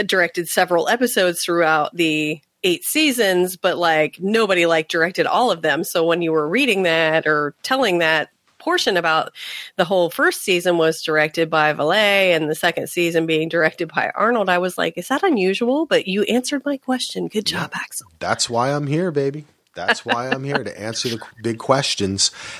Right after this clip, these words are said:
Speaker 2: And yeah, it is, it is, it's becoming, it's becoming more usual, but it is still unusual.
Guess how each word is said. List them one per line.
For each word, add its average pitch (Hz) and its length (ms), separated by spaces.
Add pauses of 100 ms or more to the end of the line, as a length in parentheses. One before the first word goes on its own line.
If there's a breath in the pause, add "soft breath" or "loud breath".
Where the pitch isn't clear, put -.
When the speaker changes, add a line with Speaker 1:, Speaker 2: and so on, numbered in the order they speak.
Speaker 2:
And 170 140
yeah, 220 140
it - 140
is, 254 380
it 180 140
is, 269 420
it's 165 160
becoming, 175 840 (760 soft breath)
it's 165 160
becoming 202 480
more 127 640 (480)
usual, 87 880
but 117 140
it 120 140
is 127 400
still 110 500
unusual. 76 960